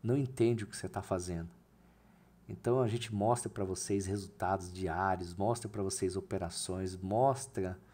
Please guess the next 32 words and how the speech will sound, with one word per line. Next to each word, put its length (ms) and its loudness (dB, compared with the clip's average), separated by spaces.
como 260 2
deve 320 2
ser, 420 4
ser 200 2
feito 420 0
tudo 220 -6
isso 180 -6
aqui. 400 -2
Mas 220 0
as 80 -4
pessoas, 500 2
elas 260 6
são 200 -2
muito, 800 2
é, 300 -2
escutam 360 -2
qualquer 260 0
coisa, 500 -2
vê 200 4
qualquer 300 -4
coisa, 500 0
acreditam 420 -4
em 40 -20
qualquer 240 -4
coisa. 400 -4
Por 140 0
quê? 380 -2
Porque 140 -10
a 40 -4
maioria 320 6
tá 160 0
fragili-, 480 0